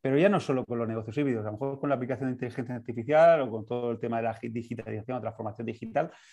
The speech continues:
eh, lo que hace realmente es desarrollar ese tipo de tareas recurrentes que a lo mejor no aportan valor, pero que son necesarias, ¿no? Entonces, eh, este tipo de visión, eh, eh, lo que te hace sobre todo es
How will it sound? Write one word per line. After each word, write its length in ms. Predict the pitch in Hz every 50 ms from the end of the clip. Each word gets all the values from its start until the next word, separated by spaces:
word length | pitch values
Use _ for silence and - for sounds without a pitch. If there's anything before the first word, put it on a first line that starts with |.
| - - _ _ -
eh, 300 | 147 139 135 135 - - _ _ - - _
lo 120 | - 131 117
que 80 | 139
hace 160 | 143 - 175
realmente 800 | 160 170 156 143 143 151 160 160 - - - 190 196 190 - -
es 60 | 135 131
desarrollar 580 | 147 143 - 143 123 123 120 120 127 135 143
ese 220 | 143 - - - 104
tipo 220 | 120 117 131 135
de 60 | 131
tareas 280 | 113 127 113 120 123 120
recurrentes 680 | 127 120 113 120 107 123 131 131 131 131 127 151 147
que 80 | - -
a 60 | 113
lo 80 | 110 110
mejor 160 | 110 147 135
no 60 | 123
aportan 360 | 107 120 120 - 151 147 147
valor, 280 | 147 143 143 147 147 143
pero 120 | - 120 113
que 60 | 120
son 100 | 147 147
necesarias, 540 | 123 104 101 - - 110 107 104 101 98 98
¿no? 160 | 127 156 170
Entonces, 360 | 147 101 - 113 110 131 135 - _ - - - - - - _ _ -
eh, 320 | - 127 127 127 - - - _ _ _ _
este 220 | - 151 - 180 160
tipo 240 | 180 151 151 170
de 80 | 165 160
visión, 540 | 156 160 - - - 196 208 208 208 - _ - -
eh, 160 | 131 123 120 - -
eh, 500 | 123 120 117 117 117 120 117 117 - -
lo 120 | - 127 120
que 80 | 127
te 80 | 113 131
hace 120 | 131 165
sobre 240 | 147 165 175 165 160
todo 200 | 156 175 175 175
es 220 | 185 190 185 -